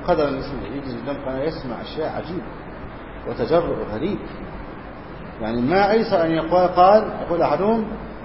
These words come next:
"الممثل الفلاني كافر، والمخرج كافر، وكاتب الفيلم كافر". والله أعلم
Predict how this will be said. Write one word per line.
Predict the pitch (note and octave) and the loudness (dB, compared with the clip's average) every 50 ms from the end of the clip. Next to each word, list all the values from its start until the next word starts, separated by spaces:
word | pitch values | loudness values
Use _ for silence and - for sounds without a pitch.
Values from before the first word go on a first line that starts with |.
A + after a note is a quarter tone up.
| - - - | -10 -6 -2
"الممثل | C#3 C#3+ D3 D3+ E3+ G3+ G#3+ G#3+ G#3 G#3 F#3 | 0 0 2 2 4 4 2 2 0 -2 -4
الفلاني | D#3 D3 C#3 - - D3 D3 D3+ F3 G3 G3+ G3+ G#3 G3+ | -4 -4 -4 -4 -4 -2 0 2 2 2 2 2 2 0
كافر، | G3+ - G#3 G3 - - - - - - - - - - - - - - - - - - - - - - - - - - - | 0 4 6 6 6 6 4 -2 -8 -10 -10 -12 -12 -12 -12 -12 -12 -12 -12 -12 -12 -12 -12 -12 -12 -12 -12 -12 -12 -6 0
والمخرج | C#3 D3 D#3 D#3+ F3 G3 G#3+ G#3+ - G3+ G3 G3+ G3 - - - | 2 4 4 6 8 8 8 8 6 4 4 2 2 2 4 6
كافر، | F3 D3+ C3 - - - - - - - C3+ | 8 8 8 6 2 -4 -8 -10 -8 -8 -6
وكاتب | - - G3+ G3+ G3+ F#3+ F3+ | 0 4 4 4 6 4 4
الفيلم | F3+ F3 D#3 - G3 G#3 G#3 G3 F#3 F3 - | 4 2 2 2 2 2 2 2 0 2 4
كافر". | E3+ D3 B2 A2 - - - - - - - - - - - - - - - - - - - - - - - - - - - - - - - - - - - - - - - - - - - - - - - - - - - - - - - - - - - - | 4 6 6 4 2 -2 -8 -10 -12 -12 -12 -12 -12 -12 -12 -14 -14 -14 -14 -14 -14 -14 -14 -14 -14 -14 -14 -14 -14 -14 -14 -14 -12 -12 -12 -12 -12 -12 -12 -12 -14 -14 -14 -14 -14 -14 -14 -14 -14 -14 -14 -14 -14 -12 -12 -12 -12 -12 -14 -12 -12 -10 -4 -2
والله | - F3+ G3+ G#3+ F#3+ F#3 G3 G3 | 0 6 8 10 10 10 10 10
أعلم | F3+ D#3+ D3+ D3+ D#3+ D#3+ E3 | 8 8 8 6 4 2 0